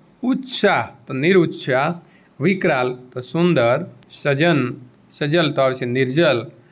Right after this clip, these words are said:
આંધળી તો આવશે દેખતી, તમોમય તો આવશે તેજોમય, પ્રિય તો આવશે અપ્રિય. પ્રશ્ન નંબર અગિયાર, નીચેના શબ્દોના લિંગ જે છે મિત્રો ઓળખાવાનું છે. તો સમુદ્ર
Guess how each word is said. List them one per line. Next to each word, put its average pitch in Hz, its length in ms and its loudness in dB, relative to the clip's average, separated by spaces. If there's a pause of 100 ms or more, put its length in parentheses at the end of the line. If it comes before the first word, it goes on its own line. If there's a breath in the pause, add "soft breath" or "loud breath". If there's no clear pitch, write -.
(160)
આંધળી 143 640 2
તો - 180 -6
આવશે 120 260 -2
દેખતી, 120 840 -2 (380 loud breath)
તમોમય 180 520 4
તો - 180 -6
આવશે 120 260 -4
તેજોમય, 139 800 0 (300)
પ્રિય 135 400 2 (220)
તો 139 60 0
આવશે 113 460 -2 (280)
અપ્રિય. 147 540 -2 (1600 loud breath)
પ્રશ્ન 170 360 2
નંબર 160 180 4
અગિયાર, 147 640 0 (460)
નીચેના 185 580 2
શબ્દોના 160 520 -2
લિંગ 151 440 0
જે 165 240 2
છે 165 120 -2
મિત્રો 139 360 0
ઓળખાવાનું 139 520 2
છે. 139 240 0
તો 123 140 -4
સમુદ્ર 175 640 2